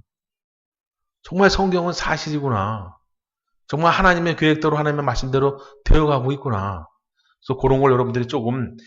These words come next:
인지하셨으면 좋겠다라는 말씀을 드립니다. 그래서, 예, 중국을 우리가 무시하고 배척할 수는 없지만, 아, 중국이 저러한 영향력, 저러한 힘을 가지고 있구나. 그러면 거기에 맞서서 우리는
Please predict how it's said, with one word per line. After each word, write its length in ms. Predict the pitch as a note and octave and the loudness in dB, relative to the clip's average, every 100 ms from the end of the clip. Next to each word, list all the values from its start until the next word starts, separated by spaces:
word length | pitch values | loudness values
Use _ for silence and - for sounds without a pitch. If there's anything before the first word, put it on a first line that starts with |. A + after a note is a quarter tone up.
| _ - | _ -14
인지하셨으면 880 | A#2+ F#3 F3 E3 D3+ D3+ C#3+ C#3 | -8 -8 -4 -6 -6 -10 -10 -10
좋겠다라는 1300 | - - A2 G#2 G#2+ F#2+ - - - _ - F#2+ G#2+ | -12 -12 -8 -4 -4 -6 -10 -16 -16 _ -14 -10 -8
말씀을 340 | G2 - G#2+ | -10 -8 -10
드립니다. 520 | A2 C3 A2+ F#2 E2 F2+ | -8 -6 -6 -8 -14 -12
그래서, 500 | G2 G2 B2+ A#2 - - _ _ _ G2+ | -12 -6 -4 -4 -10 -18 _ _ _ -14
예, 120 | G2+ | -12
중국을 440 | G2+ C#3+ C3+ C3 C#3 | -8 -6 -4 -2 0
우리가 340 | B2 A#2+ B2+ | 0 0 0
무시하고 920 | A2+ B2 C#3 A#2 G#2 A#2 G#2 - - _ _ - | 0 -4 -2 -2 -2 -4 -6 -8 -20 _ _ -14
배척할 360 | G2+ - B2+ A#2 | -10 -6 -6 -4
수는 160 | C#3 | -6
없지만, 460 | A2+ - G2+ A2+ G2+ - - _ _ | -8 -8 -8 -8 -10 -18 -20 _ _
아, 160 | G2 G2+ | -10 -8
중국이 400 | B2 A2+ A#2+ A#2+ | -6 -4 -4 -4
저러한 440 | A#2 B2 B2 A2+ - - | -2 0 0 -2 -8 -8
영향력, 640 | G#2+ B2 A#2 A#2+ F3+ - - - | -4 -2 0 0 -2 -6 -20 -18
저러한 280 | - A2 A#2 | -6 -4 -2
힘을 360 | A2+ - G3+ D#3+ | -4 -6 -4 -6
가지고 340 | G2+ G2+ G#2+ | -8 -8 -6
있구나. 400 | A#2+ G2 G2+ F2 _ _ _ - | -6 -6 -8 -8 _ _ _ -16
그러면 180 | G2 G#2 | -12 -8
거기에 280 | A2+ G#2 A#2 | -6 -2 -2
맞서서 440 | F#2+ - G#2+ A#2 | -2 -4 -4 -4
우리는 360 | G#2+ G#2+ D3+ | -4 -2 -4